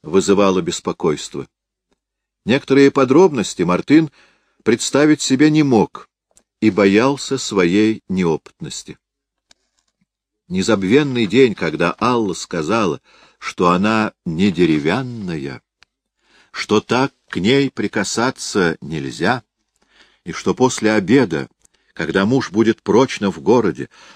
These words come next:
а Софья Дмитриевна закайфует у себя в комнате, она зайдет к Мартыну в номер,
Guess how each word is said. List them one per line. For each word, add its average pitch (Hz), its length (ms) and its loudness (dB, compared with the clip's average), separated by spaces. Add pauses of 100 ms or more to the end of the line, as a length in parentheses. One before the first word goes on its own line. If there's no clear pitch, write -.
а 76 140 -6
Софья 117 360 0
Дмитриевна 92 760 0 (160)
закайфует 110 760 0
у 101 60 -4
себя 76 300 -4
в - 80 -20
комнате, 117 560 -4 (480)
она 80 280 -4
зайдет 92 460 2
к - 80 -14
Мартыну 85 440 -2
в 71 100 -14
номер, 107 360 -4